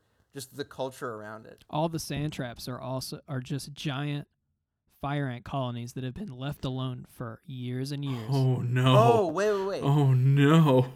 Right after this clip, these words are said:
Speaker 1: No, we need to step this up 'cause we'll, not from fire ants 'cause that's ridiculous. But what we're doing
Speaker 3: Right.
Speaker 1: is we're assuming, what if you made the sand traps a different type of trap and then we're suggesting different ones? But it doesn't only have to be one.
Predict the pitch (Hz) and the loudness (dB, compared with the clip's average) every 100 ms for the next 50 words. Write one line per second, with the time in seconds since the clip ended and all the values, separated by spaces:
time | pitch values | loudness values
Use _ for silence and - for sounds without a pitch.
0 | - 185 196 196 254 254 - 190 - 151 | -10 -6 -4 -2 -4 -4 -4 -8 -8 -12
1 | 165 - 139 143 - 151 165 190 180 151 | -12 -14 -12 -12 -12 -6 -6 -4 -4 -4
2 | - 139 127 104 95 104 110 110 - 104 | -6 -6 -6 -10 -16 -20 -16 -16 -16 -14
3 | 117 - 90 104 143 156 147 151 127 - | -14 -14 -20 -14 -10 -6 -6 -2 0 0
4 | 139 - - - - - - 127 233 294 | 0 -4 -4 -10 -16 -20 -12 -4 -4 -4
5 | - 185 160 143 131 _ - 120 139 269 | -8 -8 -6 -8 -10 _ -20 -14 -6 -6
6 | 339 - 202 165 156 143 - 147 131 117 | -6 -8 -8 -8 -8 -10 -10 -10 -10 -8
7 | 135 123 - 127 123 147 - - - - | -8 -8 -10 -14 -8 -8 -8 -12 -12 -12
8 | 107 - - 151 131 - _ 135 135 135 | -16 -18 -8 -4 -4 -6 _ -10 -8 -8
9 | 127 123 - 107 131 120 - 113 107 123 | -10 -12 -14 -12 -10 -10 -14 -16 -16 -16
10 | - 104 101 - _ _ 151 156 247 277 | -18 -18 -20 -20 _ _ -10 -8 -8 -6
11 | 170 139 - 123 107 113 185 107 | -4 -6 -8 -16 -14 -10 -10 -12